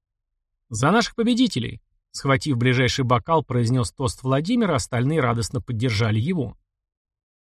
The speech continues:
Мне достался какой-то сладкий напиток с действительно небольшим содержанием спирта, а затем принесли закуски, и все накинулись на еду. При этом девушки ничуть не отставали от парней.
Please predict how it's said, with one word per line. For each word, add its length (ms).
Мне 180
достался 420
какой-то 280
сладкий 420
напиток 480
с 60
действительно 540
небольшим 460
содержанием 580
спирта, 560
а 80
затем 240
принесли 360
закуски, 580
и 20
все 200
накинулись 560
на 60
еду. 420
При 160
этом 240
девушки 380
ничуть 380
не 60
отставали 500
от 100
парней. 420